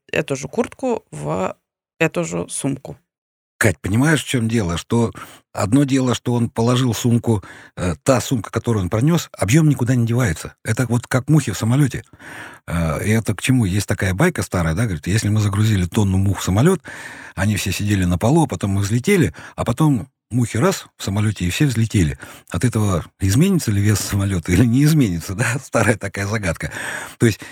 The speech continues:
Speaker 2: объём сам по себе всех вещей, вот эти, которые прошли, он никуда не деё-, м, то есть вы не денете, потому что если ты идёшь в норковой шубе на плечах, а у тебя ещё одна норковая шуба лежит в сумке,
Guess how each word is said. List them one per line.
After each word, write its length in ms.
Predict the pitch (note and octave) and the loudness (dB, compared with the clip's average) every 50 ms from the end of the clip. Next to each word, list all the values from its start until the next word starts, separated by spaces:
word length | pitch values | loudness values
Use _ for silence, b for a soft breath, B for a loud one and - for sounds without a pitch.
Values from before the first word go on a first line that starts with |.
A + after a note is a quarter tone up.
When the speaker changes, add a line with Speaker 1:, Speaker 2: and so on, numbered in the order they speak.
| B B B B B B | B B B B B B
Speaker 2:
объём 400 | - F#2+ F#2+ A2 D3 G3+ F#3+ E3 | 0 0 2 4 4 6 6 4
сам 240 | - - D3 C3+ A#2+ | 2 2 0 0 0
по 80 | - G#2 | -2 -4
себе 280 | - - A#2 B2+ B2+ A2 | -4 -4 -2 -2 -2 -2
всех 280 | - - A#2+ G#2+ - | -2 -2 -4 -4 -2
вещей, 300 | F#2+ F#2 - - E3 F#3 | -4 -4 -2 2 2 4
вот 160 | F3 C3+ - G#2+ | 2 2 0 -2
эти, 120 | - - | -6 -4
которые 380 | - F#2 - - F2+ D#2 D2+ - | -4 -6 -2 0 0 0 0 0
прошли, 380 | E2 F2 - - D#2+ C#2 - B B B B | 0 -2 -2 0 -2 -4 -4 B B B B
он 120 | - G2+ G#2 | 0 2 2
никуда 260 | G#2+ - A2 G#2+ G#2 | 2 2 2 2 2
не 160 | G2 F#2+ F#2 | 2 2 0
деё-, 260 | F2+ F#2 F2 D2+ - - - | 0 0 0 -2 -2 -2 -4
м, 380 | F#2+ G2 F#2+ G2 G#2+ F2 - - - | -2 -2 -2 -2 -4 -6 -6 -2 0
то 80 | B2 | 0
есть 180 | A2 E2+ - - | 0 0 -2 -2
вы 160 | F#2+ A2+ B2+ | 0 2 4
не 160 | C3 C#3 C#3+ | 4 4 4
денете, 260 | B2 B2 F2 D2+ - - | 2 2 0 0 -4 -8
потому 220 | - - A2 A#2+ | -8 -2 -2 -2
что 200 | - - C3+ A2+ B B B B B B B | 0 0 -2 -4 B B B B B B B
если 220 | A2 A#2 - C#3 | 0 2 2 2
ты 200 | A#2+ - C#3 C3 | 0 2 2 2
идёшь 240 | B2+ B2 B2+ A2 - | 2 2 0 0 2
в 40 | - | 2
норковой 360 | C3 C3 A#2+ - A#2+ A2+ A2+ | 2 2 2 0 -2 -2 -2
шубе 360 | G#2+ - B2 A2 G2 F#2 - B B B B B | -2 -2 -2 0 0 -2 -2 B B B B B
на 120 | F#2 G2 F2 | -8 -6 -4
плечах, 440 | A2+ A#2 A#2 - G3 F#3+ D#3 - | -4 -4 0 2 2 2 2 0
а 20 | - | -4
у 100 | A2 A2+ | -4 -4
тебя 180 | - A2+ A#2 G#2+ | -2 -2 -2 -2
ещё 220 | G#2 - - B2+ A2 | -2 0 0 0 0
одна 180 | F#2+ G2 G2+ F#2 | 2 0 -2 0
норковая 420 | G2+ G#2 F#2+ - F2 E2+ F#2 G2 | 0 -2 -2 -2 -2 -2 0 0
шуба 260 | - - G#2+ F2+ E2+ | 0 0 0 0 0
лежит 280 | E2+ F#2 G2+ G#2 F2+ - | 2 2 2 2 0 -2
в 60 | - | 0
сумке, 380 | - B2+ A2 F#2+ - - D2 | 2 2 2 2 0 -4 -10